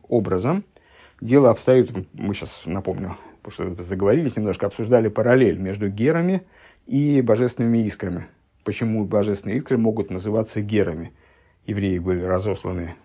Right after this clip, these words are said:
меж народов, отправлены Всевышним меж народов только для того, чтобы к ним добавились геры. Значит, одно объяснение, чтобы добавились души. Я, я уже понял, что, о чем говорилось там вверху. Просто, э,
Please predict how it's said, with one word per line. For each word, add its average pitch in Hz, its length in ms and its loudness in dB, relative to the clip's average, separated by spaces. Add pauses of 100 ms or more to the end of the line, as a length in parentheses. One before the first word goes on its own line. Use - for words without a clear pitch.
меж 92 260 -6
народов, 180 500 2 (480)
отправлены 98 680 0
Всевышним 98 500 -4
меж 95 220 -2
народов 147 440 2
только 117 300 2
для 92 140 -4
того, - 200 2
чтобы - 180 -4
к - 40 -8
ним 139 140 0
добавились 120 520 4
геры. 101 440 0 (180)
Значит, - 280 -12
одно 107 280 0
объяснение, 95 520 -4
чтобы 95 240 -8
добавились 101 500 0
души. 180 420 -2 (560)
Я, 104 240 -2
я 104 160 -2
уже 92 180 0
понял, 82 300 -2
что, - 160 -8
о 82 40 -4
чем 90 200 -8
говорилось 87 400 -6
там 87 400 -6 (100)
вверху. 101 480 -2 (100)
Просто, 98 280 -6
э, 92 340 -4